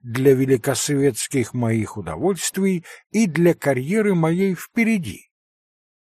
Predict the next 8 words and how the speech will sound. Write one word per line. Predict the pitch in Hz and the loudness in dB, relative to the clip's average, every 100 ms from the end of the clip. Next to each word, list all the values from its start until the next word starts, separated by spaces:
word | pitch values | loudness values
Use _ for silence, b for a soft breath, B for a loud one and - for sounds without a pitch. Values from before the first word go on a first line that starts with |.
| _ _ | _ _
Зарезав | 104 104 113 196 190 190 - | -4 0 2 2 4 2 2
обоих, | 175 160 175 170 160 - _ _ _ | -2 2 2 2 0 -10 _ _ _
уходит, | 247 262 - 143 143 147 - - _ | -4 -4 -2 -2 -2 -4 -10 -20 _
подложив | - 127 135 143 131 135 127 - | -2 0 0 0 0 0 -2 -2
обоим | 123 110 123 120 120 | -4 -2 0 0 0
мертвецам | 117 120 120 - 131 120 - 175 151 113 | 2 2 0 -2 -4 -2 0 2 0 -2
под | - 120 | 0 -2
головы | 117 147 151 139 135 | -2 -4 0 2 2